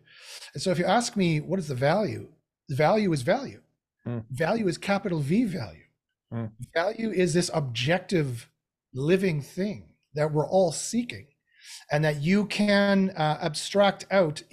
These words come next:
Speaker 1: in intersubjective, uh, uh, calculation, uh, not of the society, not of the community, as some kind of, uh, abstraction, as if it's living, but you can take the, the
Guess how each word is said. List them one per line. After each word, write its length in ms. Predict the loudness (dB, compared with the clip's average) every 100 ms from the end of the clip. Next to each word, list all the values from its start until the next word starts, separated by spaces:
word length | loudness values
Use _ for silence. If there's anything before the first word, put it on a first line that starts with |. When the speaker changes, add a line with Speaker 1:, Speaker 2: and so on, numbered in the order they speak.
| -2
Speaker 1:
in 80 | -2 -2 -4
intersubjective, 1080 | -2 -4 -4 0 0 0 0 0 0 -8 -12 -6
uh, 260 | -2 -2 -4 -10
uh, 80 | -6 -4
calculation, 680 | -2 0 0 0 -2 -12 -16 _ _ _ _ -20 _ _ -6
uh, 280 | -4 -2 0
not 180 | 2 2
of 100 | 2
the 100 | -2 -2
society, 460 | 0 0 -2 -6 -10 _
not 240 | -4 0 0
of 80 |
the 120 | 0 2
community, 440 | 4 4 2 -6 -12 _ _ _ _ -4
as 180 | -4 -2
some 160 | -4
kind 160 | 0 0
of, 280 | 0 -2 -12 _ _ _ _ _ _ -4
uh, 60 | -2 -2
abstraction, 720 | 0 0 0 0 -4 -6 -10 _ _ -8
as 160 | -4 -2
if 100 | -2
it's 240 | -2 -2
living, 300 | 0 0 -2 -10 _ _ -20 -16 -6
but 100 | -2
you 160 | 0
can 220 | 0 0 0
take 300 | 2 0 0
the, 160 | 0 0 -2 0
the 80 | 0